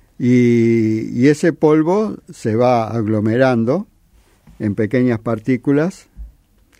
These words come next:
y en un proceso que todavía se trata de entender bien,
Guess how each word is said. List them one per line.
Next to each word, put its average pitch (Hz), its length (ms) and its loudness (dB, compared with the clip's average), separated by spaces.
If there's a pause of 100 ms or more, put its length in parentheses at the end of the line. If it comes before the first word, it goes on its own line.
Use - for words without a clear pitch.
(1120)
y 156 180 6
en 151 120 4
un 185 100 0
proceso 160 580 0
que 147 400 0 (380)
todavía 117 480 2
se 107 160 -4
trata 113 340 -2
de 120 340 -6
entender 113 480 -2
bien, 123 460 -2